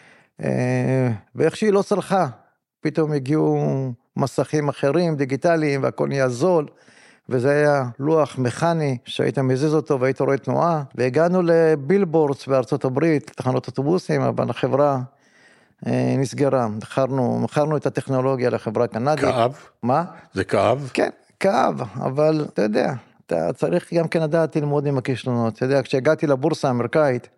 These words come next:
Speaker 1: שאלו אותי את השאלה, "במה נכשלת?"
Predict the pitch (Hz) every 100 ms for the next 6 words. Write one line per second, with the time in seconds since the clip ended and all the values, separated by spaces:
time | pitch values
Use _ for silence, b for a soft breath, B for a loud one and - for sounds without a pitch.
0 | b b b b b - 135 151 151 156
1 | 151 139 147 131 120 110 98 _ _ 120
2 | 123 156 151 - 143 120